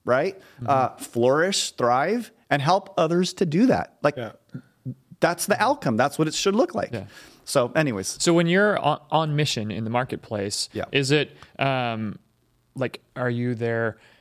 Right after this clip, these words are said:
Speaker 2: evangelizing people and trying to convert them, or what, like?
Speaker 1: Yeah. So the chaplaincy tradition is that, uh, we're, we cannot proselytize. We are not there to try to convert people to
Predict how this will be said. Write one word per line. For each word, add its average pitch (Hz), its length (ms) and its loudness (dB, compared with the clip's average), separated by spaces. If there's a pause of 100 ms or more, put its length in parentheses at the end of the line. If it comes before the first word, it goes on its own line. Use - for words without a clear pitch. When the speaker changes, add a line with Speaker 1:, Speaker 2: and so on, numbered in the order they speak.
(140)
Speaker 2:
evangelizing 123 800 0
people 120 640 -2
and 120 100 -4
trying 117 240 -4
to 107 60 -10
convert 117 400 -4
them, 156 340 -2
or 120 480 0
what, 120 380 -4
like? 117 460 -4 (680)
Speaker 1:
Yeah. 117 340 0 (460)
So 160 220 0
the 156 100 0
chaplaincy 170 560 -2
tradition 156 480 -4
is 117 140 -4
that, 104 360 -2 (260)
uh, 110 240 0 (420)
we're, 127 340 0 (140)
we 123 300 -2
cannot 135 520 -2
proselytize. - 880 -4 (560)
We 143 220 2
are 139 100 0
not 127 320 0
there 127 160 2
to 120 80 -4
try 117 160 -2
to 113 100 -4
convert 110 520 -4
people 110 400 -4
to 107 580 -4